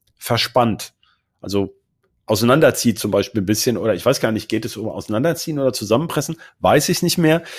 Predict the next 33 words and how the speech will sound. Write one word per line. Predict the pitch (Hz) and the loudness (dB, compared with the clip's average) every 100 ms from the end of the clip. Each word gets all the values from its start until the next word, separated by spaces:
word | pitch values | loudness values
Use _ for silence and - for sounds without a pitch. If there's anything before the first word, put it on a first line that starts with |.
| - | 0
Jedenfalls | 123 147 143 135 | 2 4 4 4
verändert | - 135 143 196 165 98 | 2 4 4 4 4 2
man | 113 | 0
es | 127 156 | 0 0
so, | 120 135 185 - - - | 2 4 2 -2 -20 -4
dass | 123 120 | -2 0
die | 127 | 2
Leitfähigkeit | 110 135 175 - 143 131 - 127 - | 4 4 2 -2 -2 -2 -2 -2 -2
etwas | 147 - 127 | -4 -2 -2
steigt. | - - 110 101 - - - _ | -4 0 2 2 -2 -18 -20 _
Also, | - 95 101 | -16 -8 -8
und | 82 101 | -8 -4
wenn | 113 | 0
die | 113 | 2
Leitfähigkeit | 101 139 - 127 - 104 | 2 2 0 -4 -2 -6
steigt, | - 131 165 | -2 -2 -2
das | - | -8
kann | - | -6
man | 110 101 | -6 -6
sich | - | -4
denken, | 117 151 165 175 _ _ _ _ _ - | -2 -2 -6 -10 _ _ _ _ _ -2
dann | 113 113 | 0 0
wird | 113 | 0
der | 101 | 0
Widerstand | 127 151 147 139 131 | 2 2 2 -4 -2
geringer, | 120 127 120 | -2 0 2
werden | 107 117 | 0 0
also | 98 104 | -4 -4
die | 104 | -6
Verluste | - 101 - - 117 | -4 0 0 0 -4
durch | 95 95 - | -2 -4 -2
Widerstand | 104 107 87 80 85 | 2 2 2 -10 -10
geringer. | 87 80 80 - | -10 -10 -12 -16